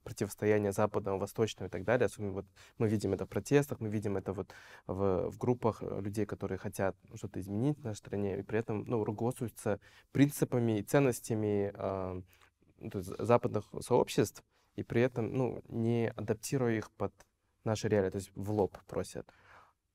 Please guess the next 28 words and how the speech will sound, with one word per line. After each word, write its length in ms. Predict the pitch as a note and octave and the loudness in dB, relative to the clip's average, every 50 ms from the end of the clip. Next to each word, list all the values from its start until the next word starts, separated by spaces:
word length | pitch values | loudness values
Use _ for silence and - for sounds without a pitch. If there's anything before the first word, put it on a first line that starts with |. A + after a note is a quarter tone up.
| _ _ _ | _ _ _
Вы 160 | - A#2 D#3 | 2 4 6
как 160 | F3+ G#3 F3+ G3 | 8 8 6 6
относитесь 400 | - - G3+ A3+ - - - - | 6 6 6 6 4 2 -6 -2
к 80 | - | 0
вот 80 | C3 A2 - | 0 2 2
этому? 140 | G#2 G2+ G2 | 2 0 2
Потому 160 | G#2+ C3+ C3 | 2 2 2
что, 200 | - - C3 A#2 | 2 2 0 0
ну, 140 | G#2+ A#2+ B2 | 0 -2 -2
тут 140 | A#2 - A#2 A#2 A#2 - | -2 0 0 0 -2 -2
видно, 280 | - A2+ B2 A2 A2+ G2+ | -4 -4 -2 0 2 2
да, 80 | A#2+ | 4
ваша 240 | A#2 A#2+ A#2 - - | 4 4 2 2 0
героиня, 600 | A2+ A2 A2+ A#2 A2+ A#2 A#2+ A2+ A2+ G#2+ G2+ G2 - _ _ _ _ _ _ | 0 2 4 4 4 4 4 4 2 2 0 0 -4 _ _ _ _ _ _
а, 420 | - C3 G#2+ G2+ G2+ - - - - | -2 2 2 4 4 2 0 -2 -8
с-, 260 | F2 - - - - - - - | -10 -10 -10 -12 -12 -14 -14 -14
с-, 140 | A#2+ A2+ - _ _ _ _ _ _ | -14 -14 -14 _ _ _ _ _ _
молча, 640 | - - - C3 B2+ B2 A#2+ A#2+ A#2 - - A#2+ A2 | -12 -4 2 6 8 8 8 6 4 2 0 0 0
смиренно 580 | G#2+ - - C3 B2 C3 B2+ B2 A#2 A2 G2+ G2 | 0 2 2 4 6 6 6 6 4 4 2 2
принимает 720 | A2+ - A#2 A2 G#2+ A2 B2 D3+ F#3+ G3+ G3 - - - _ _ _ | 0 0 0 2 2 4 4 4 4 4 2 0 -6 -20 _ _ _
свою 220 | - - - A2+ G2+ | -16 -8 -6 -6 -4
судьбу. 480 | - - G2+ G2 - F2+ F2+ - - _ _ _ _ _ _ _ _ _ _ _ _ _ _ _ - | -4 -4 -4 -4 -2 -2 -4 -4 -6 _ _ _ _ _ _ _ _ _ _ _ _ _ _ _ -12
Насколько 680 | - - C3 B2 - - F#3+ G3+ - - D#3 - - A2+ | -4 -2 -2 0 4 4 4 4 6 6 6 6 6 4
западные 340 | A2 C3 C3 - A#2+ A2+ | 4 4 4 4 0 0
ценности, 200 | G#2 C#3 B2+ A#2 | 0 0 0 4
вы 200 | A2 C3 C#3+ B2+ | 6 6 6 6
жили 320 | B2 A2 A#2 A#2+ A2 G#2+ G#2 | 6 6 6 6 6 6 4
там, 320 | - - F2+ F#2+ G2 F#2 | 2 0 0 0 -2 -6